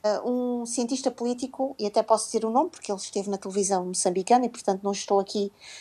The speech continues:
a retirar nenhum tipo, a fazer nenhum tipo de abuso em termos de utilizar a su-, o seu nome. Eh, Rui Janeiro, que dizia a um determinado momento que é: "Que tipo de processo é este e como é que vamos,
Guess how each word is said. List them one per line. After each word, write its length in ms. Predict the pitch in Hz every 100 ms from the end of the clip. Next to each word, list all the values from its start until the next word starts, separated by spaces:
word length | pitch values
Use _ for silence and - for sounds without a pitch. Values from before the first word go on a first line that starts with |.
| -
a 80 | -
retirar 500 | 202 226 - 220 214
nenhum 240 | 208 214 208
tipo, 340 | 226 - 214 -
a 40 |
fazer 260 | - 202 214
nenhum 200 | 208 208
tipo 260 | 226 -
de 100 | 202
abuso 560 | 220 202 220 196 208 240 - - - 214
em 100 | 202
termos 260 | 233 220
de 140 | 196 214
utilizar 480 | - 202 208 220
a 100 | 208
su-, 160 | 202 202
o 140 | 196
seu 200 | 196 226
nome. 220 | 185 151 165 _ _ - -
Eh, 300 | 220 214 214 - _ _ _ _ -
Rui 260 | - - 233
Janeiro, 600 | 240 214 214 233 247 233
que 140 | -
dizia 640 | 208 240 - 233 226 220 226 - -
a 80 | 226
um 60 | 226
determinado 760 | - 233 226 208 196 196 -
momento 420 | 190 202 220 220
que 220 | - 208 160
é: 140 | 175 - - _
"Que 80 | 285
tipo 400 | - - 330 285
de 80 | 214
processo 760 | - - - 202 190 - 208 -
é 100 | 208
este 500 | 202 196 190 - - -
e 80 | 240
como 200 | 247 254
é 60 |
que 120 | 254 214
vamos, 420 | 220 214 -